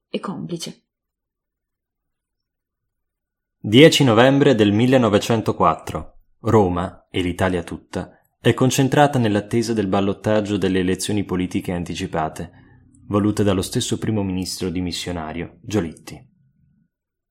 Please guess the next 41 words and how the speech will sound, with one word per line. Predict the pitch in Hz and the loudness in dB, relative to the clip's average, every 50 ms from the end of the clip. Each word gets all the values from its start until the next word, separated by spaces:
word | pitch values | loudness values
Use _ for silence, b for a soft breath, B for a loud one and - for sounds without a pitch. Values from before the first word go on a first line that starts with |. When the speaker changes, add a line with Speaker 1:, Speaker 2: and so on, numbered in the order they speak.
| _ _ _ | _ _ _
Speaker 2:
Il | - 113 110 | 2 2 2
fervore | 107 - 139 131 123 127 160 165 151 131 | 4 4 2 4 6 6 6 6 6 4
della | 117 107 104 | 4 2 2
storia | 101 - - - 113 104 95 87 85 85 | 2 2 2 2 2 2 2 2 0 -2
che | - 95 | -2 -4
si | - - | -6 -4
fa | - 104 101 | -2 -2 -2
quel | - - 87 87 | 0 0 -2 -2
giorno, | 85 92 117 123 127 127 127 117 - | 0 2 2 2 2 2 0 -2 -2
però, | - 90 85 82 80 78 - - _ _ _ _ _ _ | -2 -4 -4 -2 -4 -6 -8 -12 _ _ _ _ _ _
si | _ - - 135 | _ 0 0 2
ferma | - 147 147 139 147 139 | 2 2 2 2 2 2
davanti | 123 117 107 123 123 120 - 120 | 2 2 2 0 0 0 0 0
agli | 110 107 107 101 | 0 0 0 -4
scuri | - - 117 120 117 117 | -4 -2 0 0 0 0
socchiusi | 110 - 113 - - - 117 107 101 - 107 | 0 -2 -6 -6 -4 -2 -2 -2 0 -2 -4
di | 101 101 | -4 -2
una | 98 95 92 | -4 -4 -4
finestra | - 101 98 95 92 - - - 92 95 | -4 -4 -4 -2 -2 -2 -2 -2 -2 -2
al | 95 90 | -2 -2
primo | - 98 101 101 98 | -2 -2 -2 -2 -2
piano | 95 - 98 95 98 98 95 | -2 -2 -2 0 -2 -2 -2
di | 92 98 | -2 -4
un | 95 90 | -4 -2
palazzo | - 92 92 87 90 - - - | -2 0 0 0 -2 -2 -4 -2
di | 95 95 | -2 -2
via | 90 92 95 90 | -2 -2 -2 -2
Torino, | - 98 90 85 78 78 78 78 78 - _ _ _ _ _ _ _ _ _ _ | -2 -4 -4 -4 -6 -8 -10 -12 -14 -16 _ _ _ _ _ _ _ _ _ _
che | _ - - - | _ -10 -10 -6
tante | - - 135 147 143 110 - 113 | -2 0 2 2 2 0 -2 -2
volte | 95 98 98 95 95 90 - | 0 0 -2 -2 -2 -4 -4
invece | 92 87 87 85 85 87 87 85 - - - 87 85 - _ _ | -6 -4 -4 -4 -4 -4 -4 -6 -6 -8 -10 -10 -12 -14 _ _
ha | - 95 98 | -6 -2 -2
oltrepassato | 101 101 - - 98 - 98 90 - - 104 98 95 - - | -2 -2 -2 -4 -2 -2 -2 -4 -2 0 0 0 0 0 -2
all'appassionato | 92 90 87 - - 98 - - - 101 101 104 110 107 107 - 101 95 | -4 -4 -4 -4 -4 -4 -4 -4 -4 -4 -2 -2 -2 -4 -4 -4 -4 -2
e | 92 87 | -2 -4
perentorio | - 98 92 90 90 85 92 95 95 98 98 92 | -4 -4 -4 -4 -6 -2 -2 0 0 0 0 -2
richiamo | 82 82 78 - 98 92 92 95 92 92 | -4 -4 -6 -6 -6 -4 -4 -4 -6 -6
della | 90 90 90 | -6 -4 -4
vecchia | 87 87 87 82 - - 87 | -4 -4 -6 -6 -8 -10 -8
signora, | - - 92 90 87 85 80 76 78 78 - | -8 -6 -8 -8 -8 -6 -8 -8 -10 -10 -14